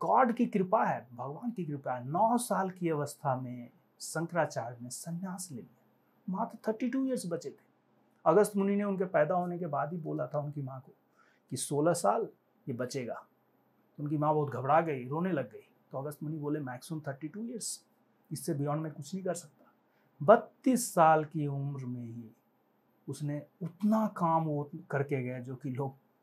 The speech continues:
कितने जनरेशन में नहीं कर पाते। तीन साल के जब शंकराचार्य थे तो उन्हें पूरा वेद, उपनिषद, सारे चीज़ों का नॉलेज था। तीन साल सारे उनके गुरु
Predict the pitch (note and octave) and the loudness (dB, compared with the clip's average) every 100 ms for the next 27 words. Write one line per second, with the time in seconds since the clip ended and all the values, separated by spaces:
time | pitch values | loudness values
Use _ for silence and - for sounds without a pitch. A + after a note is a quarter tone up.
0 | _ C#3 - D3 D3+ - B2+ C3 C3+ D#3 | _ -10 -4 -2 -2 -2 -4 -2 -2 -2
1 | C3+ A#2+ A#2+ B2 - B2 - _ _ _ | -2 -4 -8 -12 -14 -16 -18 _ _ _
2 | _ _ _ _ _ _ _ _ _ _ | _ _ _ _ _ _ _ _ _ _
3 | _ _ _ _ G#3+ A3+ G#3 F3 D3+ D3+ | _ _ _ _ 6 8 8 6 4 2
4 | D3 C#3+ C#3+ C3+ C3+ C#3+ B2+ - - - | -2 -4 -4 -2 -4 -2 -4 -6 -14 -20
5 | _ _ _ _ _ C#3+ C#3 D#3+ D#3+ F#3 | _ _ _ _ _ -2 0 0 -2 -4
6 | G#3 G#3 F3+ C3 C#3+ D#3 D#3 - D#3 - | 4 6 6 2 2 2 0 -4 -10 -4
7 | C#3 C3+ D3+ C3+ - - - F#3+ G3 G3 | -2 -2 -4 -6 -8 -6 -2 2 4 4
8 | F#3+ F3+ D3+ C#3+ C#3 C3 A#2+ A2 B2+ - | 0 -2 -4 -4 -6 -6 -8 -12 -16 -20
9 | _ - B3 C4 - - _ _ _ _ | _ 0 0 0 -10 -16 _ _ _ _
10 | _ _ - - G#3+ G3+ F3+ C#3+ D3 E3+ | _ _ -8 -2 0 0 0 -2 -2 -2